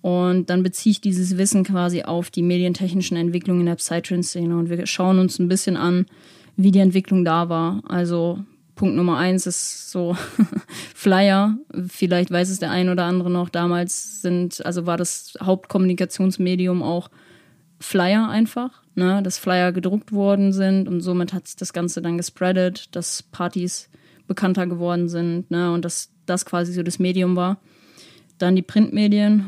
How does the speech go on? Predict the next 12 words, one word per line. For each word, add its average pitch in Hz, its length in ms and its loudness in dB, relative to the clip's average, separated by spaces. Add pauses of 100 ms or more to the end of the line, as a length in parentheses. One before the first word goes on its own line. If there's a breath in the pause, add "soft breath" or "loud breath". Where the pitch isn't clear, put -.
(140)
wo 180 360 0
natürlich 175 320 -4
das 190 100 -8
Mushroom 185 360 0
Magazine 185 500 2
einen 185 200 -2
sehr, 180 280 2
sehr, 180 160 0
sehr, 180 180 0
sehr, 175 140 0
sehr 180 320 -2 (840)
großen 175 800 0